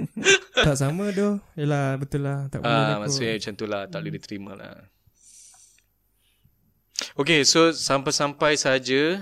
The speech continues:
Speaker 1: Hmm.
Speaker 2: ah, s-, and on the way pergi sana
Speaker 1: This
Speaker 2: tu.
Speaker 1: time bini kau lah yang tahan pilot tu kan?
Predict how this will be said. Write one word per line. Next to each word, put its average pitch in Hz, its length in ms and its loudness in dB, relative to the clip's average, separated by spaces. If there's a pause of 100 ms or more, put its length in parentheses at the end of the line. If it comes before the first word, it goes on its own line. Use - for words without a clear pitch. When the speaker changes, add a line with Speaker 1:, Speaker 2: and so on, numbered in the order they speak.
Speaker 1:
Hmm. - 120 -14
Speaker 2:
ah, 123 400 2 (200)
s-, - 300 -6 (760)
and 135 320 -2
on 139 160 0
the 139 100 2
way 143 260 4
pergi 139 320 -4
sana 135 280 0
Speaker 1:
This 160 180 6
Speaker 2:
tu. 151 60 2
Speaker 1:
time 208 200 4
bini 185 240 6
kau 180 180 2
lah 147 120 4
yang 151 120 2
tahan 160 300 4
pilot 165 300 2
tu 196 100 2
kan? 175 180 2